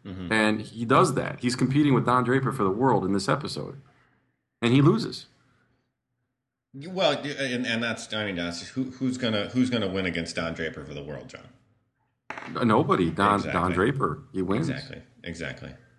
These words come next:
Speaker 2: But anyway, so, you know, that's, it gets started here where, where he gets a little j-, jab for all the smoking he does, and then he goes up to Joan. You know, he's like, "Hey, good news.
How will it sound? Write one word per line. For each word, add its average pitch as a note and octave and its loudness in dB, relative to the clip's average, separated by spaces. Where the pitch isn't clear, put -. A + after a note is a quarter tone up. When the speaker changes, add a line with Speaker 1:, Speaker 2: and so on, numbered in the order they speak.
Speaker 2:
But C3+ 4
anyway, D3 6
so, B2+ 2
you C3+ 2
know, A#2+ 6
that's, C#3 2
it C3 2
gets C#3+ 2
started C#3+ 2
here C3+ 2
where, A#2+ 4
where A2 0
he G#2+ -2
gets A2 -2
a A2+ -2
little A2 0
j-, G2+ -4
jab G#2+ 4
for G2+ 0
all G#2 4
the F#2+ 2
smoking A2+ 2
he A2 2
does, G#2+ 2
and G#2+ 2
then A#2 4
he A2 2
goes A2 2
up A2 2
to - -10
Joan. G#2+ 0
You G2 -8
know, F2+ 0
he's F2 -2
like, F2 -2
"Hey, G#2+ 2
good G2+ 2
news. A2 2